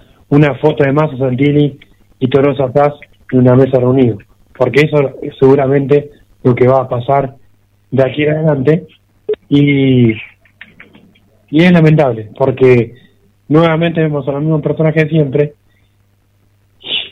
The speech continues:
y la plata era del pueblo, y la inflación que sigue aumentando, la, la, la vivimos nosotros, y, y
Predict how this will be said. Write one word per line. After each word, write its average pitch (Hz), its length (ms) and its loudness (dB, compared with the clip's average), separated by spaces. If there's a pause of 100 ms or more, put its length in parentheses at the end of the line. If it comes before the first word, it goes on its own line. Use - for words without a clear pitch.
(140)
y 143 120 0
la 139 140 2
plata 156 260 -2
era 143 100 0
del 127 120 -4
pueblo, 147 380 0
y 127 120 -2
la 120 120 -4
inflación 127 560 -2 (440)
que 127 160 -2
sigue 147 160 2
aumentando, 143 600 2
la, 120 320 0
la, 113 180 -4 (240)
la 113 220 0
vivimos 127 260 2
nosotros, 131 580 0 (580)
y, 113 440 2
y 104 80 -8